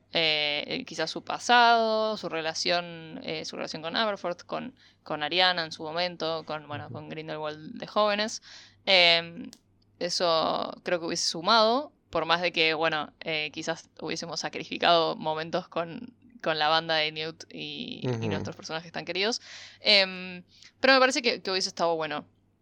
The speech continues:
Speaker 1: Si bien, em,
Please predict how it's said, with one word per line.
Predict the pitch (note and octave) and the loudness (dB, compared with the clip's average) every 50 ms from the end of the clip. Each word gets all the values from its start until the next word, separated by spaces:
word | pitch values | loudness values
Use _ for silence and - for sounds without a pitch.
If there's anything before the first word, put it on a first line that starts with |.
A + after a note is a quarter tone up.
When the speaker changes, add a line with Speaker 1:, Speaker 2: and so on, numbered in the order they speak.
| _ _ _ _ _ _ _ _ _ _ - | _ _ _ _ _ _ _ _ _ _ -14
Speaker 1:
Si | - - - F3 | -12 -10 -8 -4
bien, | E3+ E3 F3 F3 F3+ G3 G#3 G#3+ - - _ _ _ _ | 2 6 6 6 6 4 0 -6 -10 -14 _ _ _ _
em, | - D#3 D3+ D3 C#3+ C#3+ C#3+ C3+ C#3+ D3 - - - - - | -4 -2 -2 -2 -4 -6 -8 -10 -10 -12 -12 -12 -14 -16 -16